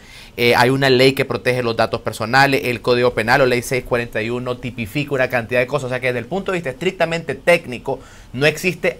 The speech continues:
ningún fundamento para argumentar de que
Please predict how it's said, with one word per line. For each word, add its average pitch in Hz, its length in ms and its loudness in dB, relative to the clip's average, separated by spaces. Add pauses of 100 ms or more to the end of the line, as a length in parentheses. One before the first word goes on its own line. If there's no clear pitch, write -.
ningún 147 540 0
fundamento 143 800 -2 (360)
para 127 160 4
argumentar 160 640 2
de 143 160 -2
que 151 400 0